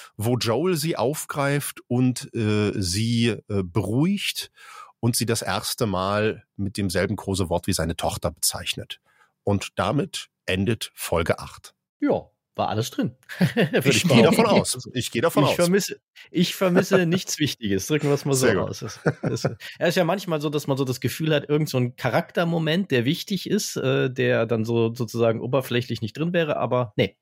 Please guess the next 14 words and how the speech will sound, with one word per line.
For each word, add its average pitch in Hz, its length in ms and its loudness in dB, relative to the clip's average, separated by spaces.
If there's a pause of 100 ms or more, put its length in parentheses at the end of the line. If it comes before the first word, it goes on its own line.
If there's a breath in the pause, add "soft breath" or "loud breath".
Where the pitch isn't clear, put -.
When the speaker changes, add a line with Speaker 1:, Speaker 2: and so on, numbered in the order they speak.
(160)
Speaker 2:
ja. 151 240 0 (720 loud breath)
Dann, 139 260 4
äh, 160 500 2
würde 139 200 2
ich 180 100 -8
mal 170 160 0
sagen, 123 480 0
beginnen 127 500 0
wir 110 320 2
wie 107 120 0
immer 160 560 2
ganz 139 580 -2
banal 95 920 -2
mit, 110 680 -4